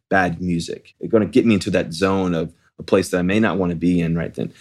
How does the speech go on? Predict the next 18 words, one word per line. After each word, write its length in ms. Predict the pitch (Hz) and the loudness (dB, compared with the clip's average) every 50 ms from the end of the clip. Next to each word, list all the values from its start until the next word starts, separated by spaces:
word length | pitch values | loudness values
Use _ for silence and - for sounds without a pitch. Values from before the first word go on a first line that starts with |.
| _ _ _ | _ _ _
That 360 | - 67 - - 135 156 - | -18 -16 -4 -2 -2 -2 0
changes 460 | - - 170 202 - - 80 - - | 0 0 0 2 0 -2 -6 -8 -8
me, 240 | - 80 - - 92 - _ _ _ | -8 -10 -10 -10 -14 -20 _ _ _
whether 240 | - 107 101 90 87 | 0 2 2 2 2
right 240 | 101 107 104 - | 2 2 0 0
then 240 | - 110 131 175 180 | 0 0 2 2 2
or 40 | 135 | 2
later. 460 | 92 85 92 95 82 65 60 - - _ _ _ | 2 2 2 2 2 0 -4 -8 -12 _ _ _
You 80 | - 101 | -2 0
know, 100 | 95 90 | 2 2
the 80 | 92 87 | 2 2
things 240 | - 117 113 110 | 2 2 2 4
that 100 | 107 104 82 | 4 2 2
we 100 | 101 95 | 2 0
watch 480 | 87 80 90 92 101 90 71 - - | 0 0 2 2 2 0 -2 -4 -4
really 260 | 87 92 101 98 101 92 | -2 0 0 2 0 -2
play 320 | 92 - - 87 87 90 | -2 -2 -2 0 0 2
into 640 | 90 104 110 107 104 - 95 87 87 85 87 87 | 2 2 2 2 2 0 0 0 2 0 -2 -6